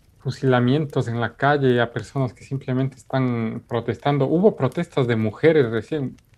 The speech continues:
muy chiquitas, ¿no? Protestas muy chiquitas de protesta de mujeres, eh, en contra de los talibanes. Esas mujeres ya se acabaron, o sea, desaparecieron.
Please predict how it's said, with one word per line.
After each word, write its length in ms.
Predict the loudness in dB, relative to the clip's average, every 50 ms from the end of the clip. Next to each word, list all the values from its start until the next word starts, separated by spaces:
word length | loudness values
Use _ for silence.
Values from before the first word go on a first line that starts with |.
| _
muy 220 | 2 4 4 4 2
chiquitas, 540 | 0 -4 -8 -4 -4 -4 -2 -2 -4 -4 -4
¿no? 180 | -6 -6 -6
Protestas 500 | -6 -6 -4 -2 -4 -4 -2 -2 -2 -2
muy 240 | 0 0 0 0 -2
chiquitas 400 | -6 -10 -14 -12 -6 -4 -2 -2
de 80 | -2 -2
protesta 640 | -2 -2 -2 0 0 -2 -2 -2 -4 -6 -6 -6 -8 -10 -20 -12 _ 0
de 120 | 0 0
mujeres, 560 | 0 0 0 2 4 4 4 4 2 -2 -8 -14 -10
eh, 280 | -8 -6 -6 -6 -6 -6
en 120 | -8 -8 -6
contra 280 | -6 -6 -6 -4 -2
de 40 | -2
los 80 | -2 -2
talibanes. 560 | -2 -2 -2 0 0 0 -2 -4 -6 -10 -14 _ _ _ _ _ _ _ _ _ _ _ _ _ _ -14
Esas 220 | -10 -6 -4 -2
mujeres 400 | 0 0 0 2 2 2 2 2 2
ya 420 | 4 4 6 6 4 2 0 -4 _ _
se 160 | -20 -18 -18
acabaron, 500 | -12 -8 -4 0 2 2 2 2 0 -2
o 80 | -4 -6
sea, 280 | -6 -4 -4 -4 -4 -6 -8 -14 -20 _ -20 -20 _ _ _ _ _ _ _
desaparecieron. 920 | -6 -6 -4 -4 -4 -2 0 0 0 0 0 0 2 2 2 2 0 -4